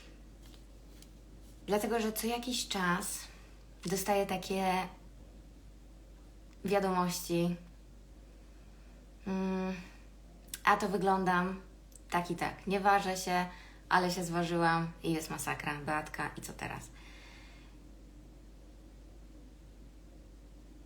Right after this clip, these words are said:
Rzucam się na to jedzenie, potrzebuję od razu, mm,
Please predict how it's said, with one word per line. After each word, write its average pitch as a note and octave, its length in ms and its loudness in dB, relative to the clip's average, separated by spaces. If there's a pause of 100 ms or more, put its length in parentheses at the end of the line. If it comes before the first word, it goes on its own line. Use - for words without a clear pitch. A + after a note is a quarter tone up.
(160)
Rzucam G#3+ 400 2
się G#3+ 120 -2
na G#3 80 4
to G#3 100 -2
jedzenie, F#3+ 720 2 (380)
potrzebuję F#3+ 720 2 (300)
od F3+ 140 0
razu, F3 640 2 (720)
mm, F3 380 2